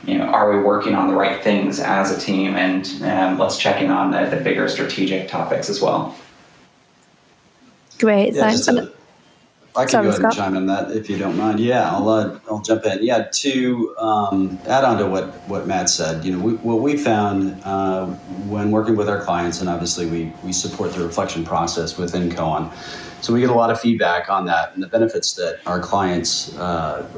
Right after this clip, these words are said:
Speaker 3: you know, obtain as a, as a part of doing regular reflections. I think I'll actually start on some of the, the challenges that people have incorporating this into their,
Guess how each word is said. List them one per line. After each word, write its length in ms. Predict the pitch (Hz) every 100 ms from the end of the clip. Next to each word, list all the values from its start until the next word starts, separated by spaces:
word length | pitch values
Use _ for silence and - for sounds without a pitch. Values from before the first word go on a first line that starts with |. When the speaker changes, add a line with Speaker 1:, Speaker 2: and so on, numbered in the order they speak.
| 107 107 -
Speaker 3:
you 80 | 92
know, 120 | 90
obtain 360 | 85 123 131 95
as 160 | 80 -
a, 40 |
as 180 | 101 95
a 40 |
part 280 | 90 104 98
of 100 | 82
doing 300 | 95 90 85
regular 320 | 87 87 80
reflections. 680 | 71 - - 78 - - 98
I 60 | 107
think 300 | 139 - - _ _ _ _ _ _ _ _ -
I'll 140 | 127
actually 440 | 143 139 107 92 -
start 380 | - - 143 139
on 100 | 110
some 180 | - 104
of 60 |
the, 220 | 85 - -
the 100 | 85
challenges 760 | - 135 143 127 90 82 80
that 160 | - -
people 260 | 107 95 90
have 300 | 101 101 95
incorporating 760 | 85 - 107 107 95 87 82
this 320 | 80 - -
into 320 | 107 104 95
their, 380 | 85 82 78 80